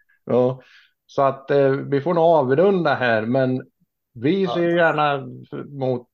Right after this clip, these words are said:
Speaker 2: fram emot och kanske i framtiden få höras igen.
Speaker 1: Självklart.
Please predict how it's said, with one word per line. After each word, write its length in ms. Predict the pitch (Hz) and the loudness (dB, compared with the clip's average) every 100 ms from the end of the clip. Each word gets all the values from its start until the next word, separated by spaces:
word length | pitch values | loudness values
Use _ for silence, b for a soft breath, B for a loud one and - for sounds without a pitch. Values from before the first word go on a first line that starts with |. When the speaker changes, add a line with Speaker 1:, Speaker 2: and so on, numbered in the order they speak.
| - | -12
Speaker 2:
fram 280 | - 143 131 | -2 0 0
emot 300 | 131 123 117 | 0 0 -2
och 80 | 127 | -4
kanske 280 | 143 123 120 120 120 - 123 | -2 -2 -2 -4 -6 -8 -10
i 40 | |
framtiden 640 | 120 143 117 110 170 156 | -4 -4 -4 -6 -6 -6
få 300 | 139 143 123 | -6 -6 -4
höras 320 | 120 127 110 113 | -4 -4 -4 -4
igen. 340 | 117 175 135 _ _ _ _ _ _ _ _ _ _ _ - | -6 -6 -10 _ _ _ _ _ _ _ _ _ _ _ -6
Speaker 1:
Självklart. 540 | 185 185 202 202 - | -4 -2 -2 -2 -4